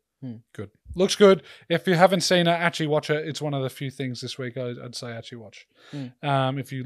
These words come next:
Speaker 2: wanna see this movie or you wanna see something kinda cool, hey, watch the trailer.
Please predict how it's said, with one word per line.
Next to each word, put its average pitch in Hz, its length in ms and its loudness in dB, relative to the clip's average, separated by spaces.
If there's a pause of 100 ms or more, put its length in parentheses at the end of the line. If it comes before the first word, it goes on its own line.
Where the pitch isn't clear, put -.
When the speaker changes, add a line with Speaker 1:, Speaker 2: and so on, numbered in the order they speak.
(140)
Speaker 2:
wanna 147 200 -2
see 139 160 -4
this 123 180 -8
movie 123 480 -6
or 135 100 -8
you 120 100 -6
wanna 117 140 -8
see 117 380 -12
something 123 400 -14
kinda 113 220 -12
cool, 117 380 -12 (840)
hey, 135 380 -10
watch 131 180 -10
the - 60 -20
trailer. 113 240 -10